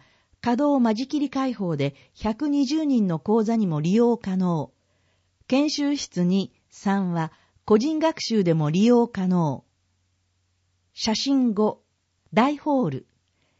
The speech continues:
家庭バレーボール、バドミントン、卓球やボッチャなどに利用可能。折りたたみ式ステージもあり、文化、芸能発表も可能。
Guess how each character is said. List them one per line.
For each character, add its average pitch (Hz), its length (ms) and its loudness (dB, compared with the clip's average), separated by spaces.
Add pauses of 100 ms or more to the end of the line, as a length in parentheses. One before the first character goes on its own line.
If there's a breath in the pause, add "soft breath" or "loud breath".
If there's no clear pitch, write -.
(520)
家 233 180 -2
庭 311 180 2
バ 247 140 4
レ 247 220 6
ー - 20 0
ボ 226 180 2
ー 180 60 0
ル、 143 220 -4 (100)
バ 214 140 2
ド 269 100 2
ミ 262 140 2
ン 247 100 0
ト 165 160 -2
ン、 131 160 -4 (300 soft breath)
卓 233 240 -2
球 277 240 -4
や 220 180 2
ボ 233 160 0
ッ 285 40 -10
チ 262 180 -4
ャ - 20 2
な 214 140 0
ど 180 100 0
に 151 160 -2
利 196 140 4
用 233 240 4
可 202 180 -4
能。 170 320 0 (640)
折 214 160 2
り 294 60 0
た 294 120 -2
た 294 120 -2
み 269 120 0
式 247 220 -6
ス - 140 -10
テ 262 160 0
ー - 20 0
ジ 196 120 -2
も 165 120 0
あ 160 100 0
り、 143 200 -6 (320 soft breath)
文 247 280 4
化、 170 360 -4
芸 247 240 2
能 302 180 0
発 277 300 -8
表 160 200 -2
も 143 140 -2
可 165 220 -6
能。 160 340 -2